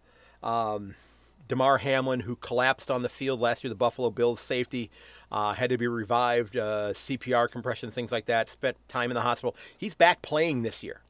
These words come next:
He's back playing this year. The N F L does something each year with what they call the Comeback Player of the Year. If he comes back and plays this year and stays healthy all year and does not get injured, I think we can go ahead and say he's going to win that. Okay? I think he's going to win that.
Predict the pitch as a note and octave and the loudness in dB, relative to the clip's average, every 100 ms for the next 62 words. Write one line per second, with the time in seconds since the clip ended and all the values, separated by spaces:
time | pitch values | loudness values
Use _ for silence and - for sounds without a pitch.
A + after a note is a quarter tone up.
0 | _ _ _ - F3 E3+ D3+ - D3+ C#3+ | _ _ _ -6 0 0 0 -2 -2 0
1 | A#2+ G2 - - - - - C3 D#3+ G#3 | -2 -4 -10 -16 -20 -20 -6 2 2 4
2 | G3 F#3+ D#3 D3 E3 D3 C3 C3 C3+ B2+ | 2 6 6 4 -2 -4 -4 -4 -4 -4
3 | B2 B2+ B2+ - B2 A2+ - C#3+ C#3 C3 | -4 -4 -6 -4 -4 -4 -4 0 2 0
4 | - C#3 B2 A#2 A#2 A2 G#2+ D#2 _ _ | -2 -2 0 -2 -4 -4 -4 -6 _ _
5 | _ - - - _ C3 E3 F#3 F3 F3 | _ -20 -20 -20 _ -4 0 0 2 0
6 | E3 C#3 - D#3+ D3 D3 D3 D3 - C#3 | 0 -4 -2 0 -2 -6 -6 -6 -4 -6
7 | - C#3+ C#3 C#3+ C#3 C#3 C#3 B2 B2 B2+ | 0 -2 0 2 2 2 0 0 0 2
8 | B2+ B2 B2 B2+ B2+ C3+ B2 - - A2+ | 0 0 -2 -2 0 -2 -4 -14 -8 -6
9 | A#2 C#3 D3+ C3+ C3+ C3 C3+ A#2+ C3 A#2 | -4 -4 -6 -6 -2 -2 -2 -2 -6 -4
10 | C3 - C3 A#2+ A2 A#2 G#2 E2+ - - | -6 -2 -2 0 0 0 -2 -8 -16 -20
11 | _ _ _ _ _ _ _ G#2 - B2+ | _ _ _ _ _ _ _ -12 0 0
12 | C3 B2 C3+ B2+ C3+ A2+ B2 A2+ A2 G#2+ | 2 -2 -4 -6 -6 -2 -2 0 -2 -4
13 | F2+ | -8